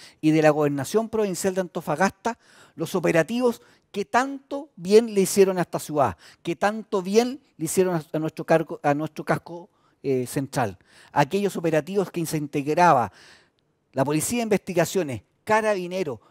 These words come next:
la Municipalidad, la Seremía de Salud. Creo que es importante que la ciudadanía esté segura,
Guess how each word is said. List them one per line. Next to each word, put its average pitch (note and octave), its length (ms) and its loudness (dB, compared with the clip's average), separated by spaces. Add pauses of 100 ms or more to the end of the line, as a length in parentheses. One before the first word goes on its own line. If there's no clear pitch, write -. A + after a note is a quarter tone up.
la D3+ 200 4
Municipalidad, F3 1040 2 (680)
la G3+ 160 6
Seremía A#3+ 480 0
de A#3+ 60 2
Salud. G3+ 420 -2 (580)
Creo G#3+ 220 4
que G#3 100 2
es - 140 -2
importante F3+ 960 -4 (340)
que E3 120 -6
la E3+ 100 -2
ciudadanía F#3+ 720 0 (400)
esté - 340 0
segura, F#3 680 2